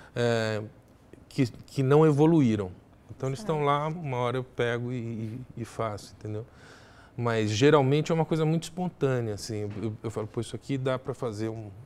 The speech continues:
Speaker 1: uma historinha", entendeu?
Speaker 2: E no Facebook são mais de cem mil seguidores. Quem
Speaker 1: Hum,
Speaker 2: você
Speaker 1: é.
Speaker 2: segue e quem são suas fontes de informação?
Speaker 1: Eu costumo dizer, assim, que os textos que eu escrevo são pra um público muito específico, assim, entendeu?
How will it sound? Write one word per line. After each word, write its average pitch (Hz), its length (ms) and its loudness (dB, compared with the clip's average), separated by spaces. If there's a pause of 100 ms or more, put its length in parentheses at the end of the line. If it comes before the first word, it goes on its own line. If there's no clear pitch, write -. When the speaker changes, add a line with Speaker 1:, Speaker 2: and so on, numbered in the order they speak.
(360)
Speaker 1:
uma 113 120 -10
historinha", 98 480 -8 (240)
entendeu? 101 320 -14 (180)
Speaker 2:
E 233 80 0
no 247 100 2
Facebook 262 460 -2
são 254 160 -2
mais 254 220 0
de 277 80 -6
cem 262 180 -2
mil 269 140 -2
seguidores. 214 840 -4 (300)
Quem 254 160 2
Speaker 1:
Hum, 370 80 0
Speaker 2:
você - 160 0
Speaker 1:
é. - 160 4
Speaker 2:
segue 226 520 2
e 262 120 -4
quem 294 180 0
são 359 160 -4
suas 320 240 -2
fontes 269 420 -2
de 254 60 -2
informação? 247 680 -2 (280)
Speaker 1:
Eu 120 80 -2
costumo 135 260 -4
dizer, 117 320 0
assim, 113 180 -6
que 92 120 -12
os 113 200 -12
textos - 320 -2
que 110 120 -6
eu - 20 -2
escrevo 104 540 -4 (340)
são 117 180 -4
pra 123 120 -4
um 120 40 -4
público 120 360 -6
muito 135 180 -2
específico, - 680 -8
assim, - 180 -20 (320)
entendeu? 90 240 -16